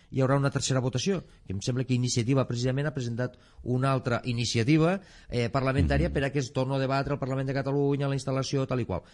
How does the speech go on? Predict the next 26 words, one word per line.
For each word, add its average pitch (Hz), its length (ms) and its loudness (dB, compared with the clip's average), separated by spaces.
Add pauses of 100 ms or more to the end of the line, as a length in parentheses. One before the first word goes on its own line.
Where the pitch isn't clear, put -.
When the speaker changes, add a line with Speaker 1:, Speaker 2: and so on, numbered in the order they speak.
Speaker 1:
Bueno, - 180 -6 (280)
tornarem 123 240 2
a 120 60 0
votar 110 200 -2
que 92 80 -2
no. 82 140 -8 (340)
Speaker 2:
Mhm. 71 320 2
Speaker 1:
Bàsicament 170 520 6
és 190 200 2
perquè, 160 460 2
perquè, 131 140 2
Speaker 2:
Clar, 131 160 10
Speaker 1:
clar, 87 100 10
Speaker 2:
però 90 100 10
de 90 60 10
totes 95 220 8
maneres, 101 400 10
eh, 82 500 8
Speaker 1:
és - 60 4
reiteratiu, 160 580 6
això. - 160 8
Speaker 2:
la, - 80 4
la, 92 120 8 (180)
la 95 80 6
seva 104 200 8
votació 101 540 8